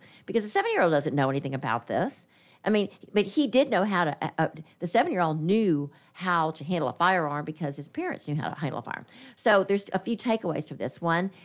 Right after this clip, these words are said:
if you have firearms, you may want to teach your kid how to handle it, how to unload it. Two,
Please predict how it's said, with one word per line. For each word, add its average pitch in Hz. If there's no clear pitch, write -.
if -
you 185
have 196
firearms, 160
you 190
may 185
want 190
to -
teach 185
your 175
kid 156
how 156
to 156
handle 165
it, -
how 156
to 156
unload 151
it. -
Two, 185